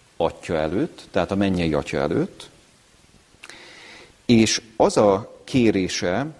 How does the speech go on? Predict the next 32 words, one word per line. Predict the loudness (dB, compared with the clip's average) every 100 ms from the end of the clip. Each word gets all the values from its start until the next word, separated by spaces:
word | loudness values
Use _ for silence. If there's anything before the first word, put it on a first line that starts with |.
| -20 -20
hogy | _ 0 0 -2
adja | 0 0 2 0
meg | 0 0 -4 -8 -20
nektek | -6 -4 -4 -4 -4
az | -2 0
ő | 0
dicsősége | -2 -2 0 0 0 -2 0
gazdagságáért, | 0 0 -2 -2 -2 -2 0 0 0 -2
hogy | -4 -6
hatalmasan | -4 -4 -2 -2 -2 -6 -8 -8
megerősödjetek | -6 -4 -4 -4 -6 -8 -6 -4 -4 -4 -12 -20 -20 -16 -4
az | -2 0
ő | 0
lelke | 2 0 0 -2
által | -2 -2 -4
a | -4
belső | -2 -4 -4 -4 -4
emberben. | -4 -6 -8 -6 -6 -8 -14 -20 -20 -4
Tehát | -2 2
magyarán | 2 2 0 0 -2 -4 -6
nem | -4 -2 0 0
önmagát | 2 2 2 2 0 -2
állítja | -4 -4 -6 -6 -8
itt | -6 -10
a |
középpontba, | -8 -6 -4 -6 -6 -8 -6 -6 -8 -10 _
nem | 0 0
"én | 2 2
vagyok | 2 0 0
a |
legfontosabb, | -2 -2 -4 -8 -6 -4 -4 -2
hogy | -4 -6